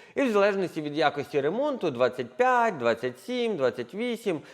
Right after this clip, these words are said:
Починаючи з двадцять другого року, ці автомобілі, автомобілі виходили і є, вони зараз продаються на Авторія, там різні є пропозиції, кого цікавить, може собі розглядати. Але що у нас на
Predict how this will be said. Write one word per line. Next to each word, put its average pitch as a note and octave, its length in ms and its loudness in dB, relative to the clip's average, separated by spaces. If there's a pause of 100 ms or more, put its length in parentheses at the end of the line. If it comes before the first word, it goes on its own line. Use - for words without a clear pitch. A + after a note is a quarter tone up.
(220)
Починаючи E3+ 600 2
з C3 40 -4
двадцять C#3+ 280 -2
другого G3 320 0
року, C#4 260 0
ці - 120 -2
автомобілі, E3+ 840 0
автомобілі D#3+ 480 -2
виходили F#3+ 680 0
і C#3 280 -4
є, G#3 160 4
вони C#3 260 0
зараз A#2 240 2
продаються A#2 580 -4
на A#2+ 160 -2
Авторія, B3+ 500 -2 (200)
там F3 180 -2
різні D#3+ 300 -4
є D3+ 80 0
пропозиції, C#3 800 -4 (440)
кого C#3+ 240 4
цікавить, C3+ 480 4
може B2+ 220 -6
собі B2+ 220 -8
розглядати. A#2+ 760 0
Але D#3 360 4 (180)
що C#4 200 4
у F3+ 240 -2
нас G3+ 540 -2
на F3 400 -2